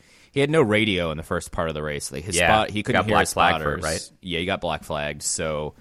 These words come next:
Speaker 1: it is what it is. It's, you know, he, he went six da-, laps down at that point, but he also showed no pace. Like, that, that he had no pace all weekend.
Speaker 2: Well, Elliott only finished twenty-first in the second race, so it,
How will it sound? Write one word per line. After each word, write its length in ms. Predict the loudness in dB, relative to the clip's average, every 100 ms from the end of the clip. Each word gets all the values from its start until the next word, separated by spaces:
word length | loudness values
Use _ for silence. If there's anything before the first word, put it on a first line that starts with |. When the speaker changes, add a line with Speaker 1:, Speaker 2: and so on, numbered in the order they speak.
| -20 _ _ _ _ _ -20 -20 -20 _ -8
Speaker 1:
it 160 | -4
is 180 | -2 -2
what 160 | -4 -4
it 100 | -2
is. 480 | -2 -4 -6 -10 -10
It's, 320 | -8 -8 -10 -8
you 160 | -6
know, 40 | -4
he, 180 | -6 -8
he 100 | -6
went 200 | -4 -2
six 260 | -4 -6 -6
da-, 220 | -6 -6 -4
laps 220 | -4 -4
down 160 | -6
at 100 | -4
that 160 | -6 -8
point, 240 | -8 -8 -4
but 100 | 0
he 60 |
also 180 | 0 0
showed 220 | 0 0
no 160 | 0 -2
pace. 500 | -4 -8 -6 -6 -8 -6
Like, 280 | -6 -4 -2
that, 240 | -2 2
that 260 | 0 0 _ _
he 140 | -4 0
had 80 |
no 200 | 2 2
pace 300 | 2 -2 -4
all 140 | -4 -6
weekend. 380 | -8 -12 -14 -16 _ _ _ _ _ _ _ _ _ _ _ _ _ -20 0
Speaker 2:
Well, 160 | 6 10
Elliott 200 | 10 10
only 160 | 6
finished 260 | 2 -2 0
twenty-first 640 | 0 0 4 4 2 -2
in 60 | -8
the 60 | -4
second 300 | -2 -2 0
race, 240 | -2 -2
so 200 | 0 2
it, 100 | 2